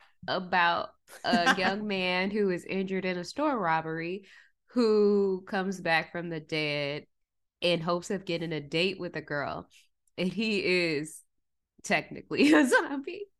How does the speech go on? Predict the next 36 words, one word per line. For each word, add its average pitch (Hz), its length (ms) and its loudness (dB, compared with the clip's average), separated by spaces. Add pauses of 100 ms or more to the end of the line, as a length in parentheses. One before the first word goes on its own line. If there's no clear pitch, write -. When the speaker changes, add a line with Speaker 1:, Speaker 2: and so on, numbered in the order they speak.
(180)
Speaker 2:
Is - 60 -12 (680)
Speaker 1:
And 208 120 10 (100)
it 240 120 10
Speaker 2:
this 311 100 0
Speaker 1:
stars 175 840 4 (260)
Kim's 233 400 2
white 165 360 2
cousin 156 600 -4 (280)
from, 160 680 0 (340)
sorry, 156 340 4
Freddy's 220 400 2
white 156 220 -2
cousin 147 400 -4
from 143 380 -4
A 143 80 -4
Different 143 320 -8
World. 127 360 -8 (1500)
Speaker 2:
Who 320 180 4
is 311 240 4
Speaker 1:
Andrew. 294 180 -4
Speaker 2:
that? 190 260 -4 (100)
Speaker 1:
I 185 140 6
don't 175 160 2
know 156 80 0
his 147 180 -4
real 127 140 -8
name, - 260 -14
but 131 220 -8
he 170 200 -14
played 151 280 -6
Andrew 123 440 -4
on 131 120 -10
A 127 60 -10
Different 131 300 -16
World. - 260 -14 (480)
Speaker 2:
Okay. 311 800 4